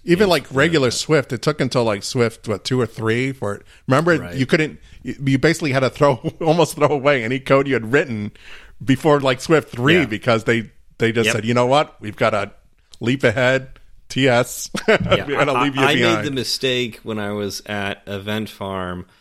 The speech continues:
Speaker 2: to write, like, rewrite our check-in app in Swift two.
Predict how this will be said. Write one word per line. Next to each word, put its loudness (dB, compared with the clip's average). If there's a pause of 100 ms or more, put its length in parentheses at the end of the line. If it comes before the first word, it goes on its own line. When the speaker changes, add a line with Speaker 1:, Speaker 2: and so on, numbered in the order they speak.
(240)
Speaker 2:
to -6
write, -4 (100)
like, -8
rewrite 0
our -4
check-in -4
app -6 (220)
in -2
Swift -4
two. -4